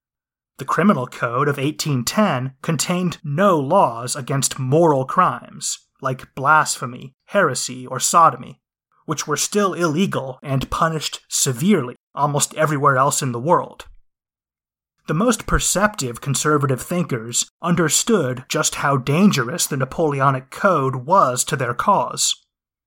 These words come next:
From their perspective, the socially conservative aspects of the code were nothing more than a spoonful of sugar, masking the poison of secularism, egalitarianism, and republicanism.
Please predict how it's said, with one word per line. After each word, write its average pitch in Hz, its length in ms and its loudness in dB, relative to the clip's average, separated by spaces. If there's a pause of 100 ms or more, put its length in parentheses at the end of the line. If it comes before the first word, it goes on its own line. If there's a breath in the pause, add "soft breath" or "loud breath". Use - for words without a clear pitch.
(520)
From 151 240 -4
their 208 160 6
perspective, 120 760 -4 (180)
the 175 200 -4
socially 185 560 2
conservative 143 720 2
aspects 160 640 0
of 123 140 -6
the 143 60 -12
code 127 520 0 (200)
were 170 160 2
nothing 190 360 -2
more 151 340 2
than 131 100 0
a 127 80 -2
spoonful 156 640 -2
of 127 100 -2
sugar, 139 520 0 (260)
masking 135 600 0
the 123 100 -8
poison 139 640 -2
of 120 100 -12
secularism, 131 1000 -2 (100)
egalitarianism, 131 1160 -2 (100)
and 127 240 -2
republicanism. 139 1000 -2